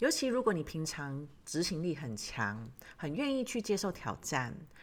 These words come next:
然后你也常常是自我要求很高、很自律的女性，那你认知的自己其实很难跟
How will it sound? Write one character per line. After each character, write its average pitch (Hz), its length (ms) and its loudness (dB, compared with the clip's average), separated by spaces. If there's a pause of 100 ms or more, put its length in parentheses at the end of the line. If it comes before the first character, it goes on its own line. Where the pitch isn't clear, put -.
(140)
然 123 100 -2
后 156 200 -2
你 151 160 0
也 127 260 -2
常 131 240 -4
常 120 260 -6
是 135 360 -2
自 190 180 0
我 131 140 4
要 151 160 2
求 156 180 -4
很 117 320 -6
高、 214 340 6
很 214 240 -6
自 262 240 2
律 226 140 6
的 165 100 0
女 123 200 -2
性， 131 360 -2 (520)
那 294 160 6
你 190 220 6
认 220 300 6
知 202 240 8
的 180 140 4
自 190 160 4
己 135 180 -2
其 - 220 0
实 226 160 6
很 147 300 0
难 147 240 0
跟 180 280 4